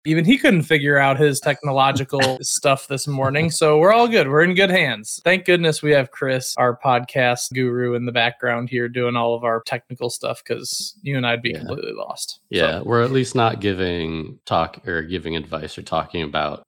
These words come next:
Speaker 2: technical stuff, you
Speaker 1: Right,
Speaker 2: know?
Speaker 1: right. Yeah. It's best if we don't give advice about anything,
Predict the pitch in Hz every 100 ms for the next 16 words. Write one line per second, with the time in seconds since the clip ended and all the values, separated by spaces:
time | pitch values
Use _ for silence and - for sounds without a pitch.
0 | _ - 67 - - - - - - -
1 | 139 127 127 120 - 120 135 127 120 -
2 | - _ - - - _ _ - 139 -
3 | 170 180 175 160 165 156 139 139 123 123
4 | 120 120 113 117 - 135 -